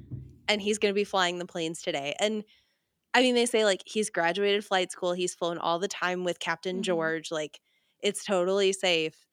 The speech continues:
Speaker 1: But yeah, <laughs> if I knew this guy as a person and I didn't like him, and then he was like, "Oh, by the way, I'm an excellent certified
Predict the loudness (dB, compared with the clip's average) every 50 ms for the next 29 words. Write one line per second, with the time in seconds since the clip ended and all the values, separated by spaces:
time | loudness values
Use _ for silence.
0 | _ _ _ _ _ _ _ _ _ -2 0 0 2 2 0 -2 -2 -6 -8 -6
1 | -4 -4 -6 -6 -8 _ _ _ 0 2 4 4 2 2 2 2 2 2 2 2
2 | 0 -2 -6 _ _ _ _ _ _ _ _ _ _ _ _ _ _ _ -2 -2
3 | 0 2 4 4 6 4 4 2 0 -6 -6 -4 -4 -4 -2 0 -2 -2 -2 -2
4 | -2 -2 -2 -2 -2 -4 -6 -6 -6 -4 -4 -2 0 -2 -2 0 -2 -2 -2 -2
5 | -2 -2 -2 -4 -2 -2 -2 0 0 -2 0 0 -2 0 2 4 6 6 6 6
6 | 4 4 4 4 4 4 2 0 0 0 -2 -2 -2 -2 -2 -2 -2 -2 -2 -2
7 | -2 -2 -2 0 0 0 0 0 0 0 -2 -2